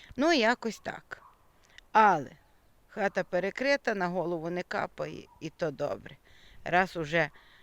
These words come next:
е, такий ракурс попав на хату, то розкажу, щоб хейтери мене не хер-, не хейтили дуже сильно, що й,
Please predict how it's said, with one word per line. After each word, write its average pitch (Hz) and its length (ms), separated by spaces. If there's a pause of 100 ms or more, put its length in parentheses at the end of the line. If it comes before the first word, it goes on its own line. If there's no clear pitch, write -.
(220)
е, - 420 (140)
такий 175 360
ракурс 175 380
попав 165 400
на 156 100
хату, 226 400
то 160 220
розкажу, 143 600 (360)
щоб - 260 (1080)
хейтери 202 480
мене 190 300
не 185 100
хер-, 180 380
не 185 220
хейтили 180 580
дуже 175 300
сильно, 277 480 (440)
що - 240
й, 185 160